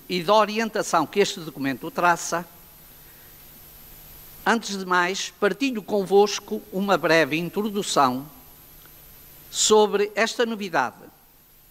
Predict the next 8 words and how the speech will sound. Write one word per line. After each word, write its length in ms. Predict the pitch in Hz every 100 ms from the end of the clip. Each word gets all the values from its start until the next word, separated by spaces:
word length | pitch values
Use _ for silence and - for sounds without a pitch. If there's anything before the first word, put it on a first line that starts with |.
| _ _
que 80 | -
é 40 |
uma 160 | 233 247
novidade 480 | 233 208 202 208 196
que 100 | 202
eu 60 |
chamo 320 | 196 196 185 196
intrínseca, 920 | 190 202 196 208 - - 220 226